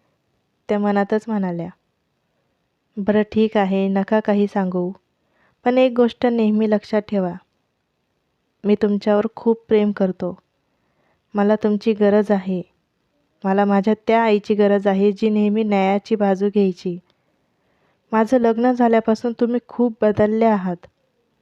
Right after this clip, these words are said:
त्यामुळे कदाचित पुढे सगळंच बदलत गेलं. तुम्ही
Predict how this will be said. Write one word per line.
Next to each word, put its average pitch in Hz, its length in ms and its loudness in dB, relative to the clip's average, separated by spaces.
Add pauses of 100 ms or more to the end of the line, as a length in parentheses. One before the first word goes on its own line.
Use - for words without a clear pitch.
(380)
त्यामुळे 214 400 2
कदाचित 214 380 2 (120)
पुढे 220 200 2
सगळंच 214 380 2
बदलत 196 400 0
गेलं. 175 300 0 (1200)
तुम्ही 233 200 2